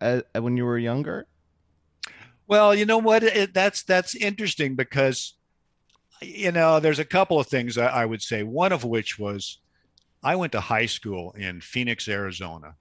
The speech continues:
Speaker 1: Okay.
Speaker 2: And, and, um, so left the Pacific Northwest in nineteen sixty. Down here, I'm in Arizona in a desert, <laughs> right?
Speaker 1: Uh-huh.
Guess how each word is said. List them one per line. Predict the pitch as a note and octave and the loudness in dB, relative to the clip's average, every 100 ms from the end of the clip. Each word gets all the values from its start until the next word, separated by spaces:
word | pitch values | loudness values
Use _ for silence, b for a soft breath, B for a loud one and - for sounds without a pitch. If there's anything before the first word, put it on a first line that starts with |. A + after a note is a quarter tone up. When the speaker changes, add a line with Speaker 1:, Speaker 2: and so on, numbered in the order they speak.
| _ | _
Speaker 1:
Okay. | A2+ C#3 A2 B2+ _ _ _ _ _ _ b b _ | -12 -10 -12 -16 _ _ _ _ _ _ b b _
Speaker 2:
And, | A#2 A#2 A2+ G#2+ - | -2 0 -2 -4 -6
and, | B2+ A2+ A2 A2 G#2 | -2 0 0 -4 -6
um, | B2 A2+ G#2+ G#2 G2 _ B | -4 -2 -2 -4 -10 _ B
so | - - A#2+ B - | -4 -2 -2 B -4
left | C3 E3+ - | -2 0 0
the | C3+ | 0
Pacific | A2+ - F#3 F3 | -4 -4 -4 -2
Northwest | D3 C3+ B2 C3 - | -2 -2 0 -2 -4
in | |
nineteen | A#2 C3 C3 B2+ A#2 A2 _ _ | -4 -4 -4 -8 -8 -12 _ _
sixty. | - - - - - - D#3+ D3+ - _ _ _ | -20 -16 -6 -4 -4 -6 -4 -4 -8 _ _ _
Down | A#2 C3 C#3 | 0 2 2
here, | D3+ | 2
I'm | F3 D#3+ | 0 0
in | C3 B2+ | -4 -2
Arizona | C3+ B2+ A2 B2+ C3+ A2+ A2+ | 0 0 -2 -2 -2 -2 -4
in | A2 | -6
a | |
desert, | G#2+ F#2+ B2+ A#2 G#2+ F#2 D#2 _ | -6 -6 -2 0 -2 -8 -14 _
<laughs> | - - - G#2+ - | -10 -10 -12 -16 -14
right? | C#3+ - - - | -12 -12 -12 -4
Speaker 1:
Uh-huh. | A#2 A2+ A2+ | -4 -2 -6